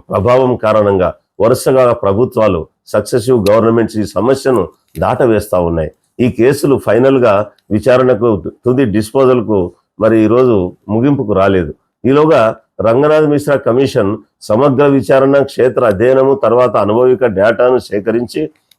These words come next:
మత మార్పిడి తర్వాత కూడా కుల వివక్షత కొనసాగుతుందని, క్షేత్ర స్థాయిలో ఈ వాస్తవాలు చూపిస్తున్నాయని, కాబట్టి దళితం, దళితులు ఎవరైతే మతం మార్చుకుంటారో అటువంటి వారికి ఎస్సీ హోదా ఇవ్వాలని గట్టిగా సిఫారసు చేసింది.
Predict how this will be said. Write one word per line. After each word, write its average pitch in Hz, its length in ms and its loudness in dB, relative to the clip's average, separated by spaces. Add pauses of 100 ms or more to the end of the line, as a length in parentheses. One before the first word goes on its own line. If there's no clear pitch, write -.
(100)
మత 110 240 0
మార్పిడి 131 520 0
తర్వాత 135 380 0
కూడా 139 300 0
కుల 113 260 -2
వివక్షత 127 400 -2
కొనసాగుతుందని, 123 920 0 (340)
క్షేత్ర 143 480 0
స్థాయిలో 127 560 0 (240)
ఈ 113 40 2
వాస్తవాలు 127 580 2
చూపిస్తున్నాయని, 135 960 0 (320)
కాబట్టి 139 460 0
దళితం, 135 720 0
దళితులు 131 380 2
ఎవరైతే 131 640 2 (320)
మతం 123 320 0
మార్చుకుంటారో 127 600 0
అటువంటి 117 360 0
వారికి 120 280 0
ఎస్సీ 110 220 -4
హోదా 127 240 2
ఇవ్వాలని 127 400 2
గట్టిగా 123 420 0
సిఫారసు 107 580 -4
చేసింది. 85 400 -8